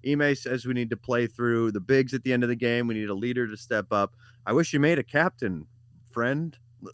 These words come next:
remember when you were gonna make a captain or two? Maybe then someone would feel, I don't know, like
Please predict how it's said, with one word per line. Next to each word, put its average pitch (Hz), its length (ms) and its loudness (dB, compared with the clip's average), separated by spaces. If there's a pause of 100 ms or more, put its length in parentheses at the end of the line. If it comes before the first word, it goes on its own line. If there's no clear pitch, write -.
remember 123 360 -2
when 151 120 6
you 147 80 6
were 143 80 4
gonna 143 140 0
make 143 180 0
a 123 40 -8
captain 131 460 0
or 160 80 0
two? 170 280 0
Maybe 139 280 2
then 143 180 2
someone 143 300 0
would 131 160 -2
feel, 135 320 -2 (360)
I 85 40 -16
don't 117 280 -4
know, 110 220 0
like 104 260 -4